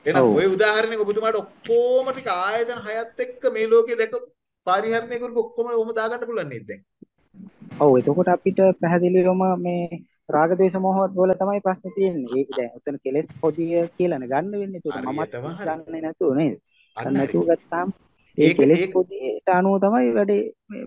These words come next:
Speaker 2: ප්‍රශ්නේ වෙන්නේ නේ.
Speaker 1: අන්න දැන් අපිට දේශ සම්පස්සේ යන්නේ. ඔන්න බලන්න.
Speaker 2: ඔව්.
Speaker 1: දේශ
Speaker 2: ඔව්.
Speaker 1: සම්පස්සයක් ආවෙ තැන මොකද්ද වෙන්නේ?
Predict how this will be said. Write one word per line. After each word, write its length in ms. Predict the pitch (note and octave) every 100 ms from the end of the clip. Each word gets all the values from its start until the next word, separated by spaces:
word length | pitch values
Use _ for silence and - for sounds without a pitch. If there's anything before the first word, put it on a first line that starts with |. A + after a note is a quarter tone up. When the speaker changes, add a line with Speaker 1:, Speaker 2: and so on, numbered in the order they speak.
| -
Speaker 2:
ප්‍රශ්නේ 380 | - F#3 - F#3+
වෙන්නේ 240 | B3 A2
නේ. 120 | E3 - _
Speaker 1:
අන්න 220 | B2 D3
දැන් 200 | D#3+ E3+
අපිට 220 | D3 E3+
දේශ 200 | C#3 C#3
සම්පස්සේ 460 | D#3+ E3+ F3 E3+ F3+
යන්නේ. 220 | F3 F3 F3 - _ _ B2
ඔන්න 120 | B2+
බලන්න. 300 | G#2 G#2 G3+ D4+ -
Speaker 2:
ඔව්. 160 | A#2+
Speaker 1:
දේශ 240 | A#2+ C#3 E3+
Speaker 2:
ඔව්. 60 |
Speaker 1:
සම්පස්සයක් 640 | G3 G3 G3 G3 F#3 -
ආවෙ 300 | A2 A2 D#3+
තැන 240 | F#3 G#3 G#3
මොකද්ද 300 | G#3 G#3+ G#3
වෙන්නේ? 360 | A#3+ D4+ A4